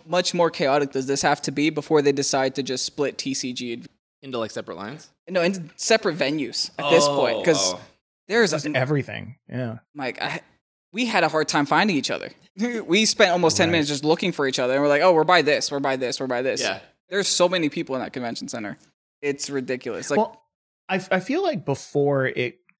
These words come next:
Speaker 3: could have been more viable to have everybody together, because if you didn't do very well in V G C, you could do a bunch of the T C G side events.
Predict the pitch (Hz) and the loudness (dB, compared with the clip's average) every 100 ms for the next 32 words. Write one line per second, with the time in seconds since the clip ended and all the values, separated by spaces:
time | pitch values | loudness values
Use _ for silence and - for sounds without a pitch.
0 | _ _ - - 165 151 143 127 110 127 | _ _ -10 0 2 2 0 0 -2 0
1 | 120 120 117 107 107 107 120 117 110 107 | 0 0 0 0 0 0 -2 -2 -4 -4
2 | - 120 113 123 110 113 110 - 101 101 | 0 0 0 -2 0 -2 -2 -6 -8 -6
3 | 104 - 180 160 170 175 - 214 214 196 | -4 -2 -2 0 0 -2 -4 -4 -4 -6
4 | 151 113 151 143 123 117 117 110 110 104 | -6 -2 -2 -2 -4 -2 0 0 0 -2
5 | 107 101 98 90 95 104 101 139 127 110 | -2 -4 -6 -8 -8 -6 -6 -6 -6 -2
6 | 117 101 107 101 104 104 - 104 135 156 | -2 -2 -6 -8 -10 -10 -10 -10 -10 -8
7 | 202 135 107 92 90 | -4 -2 -2 -4 -10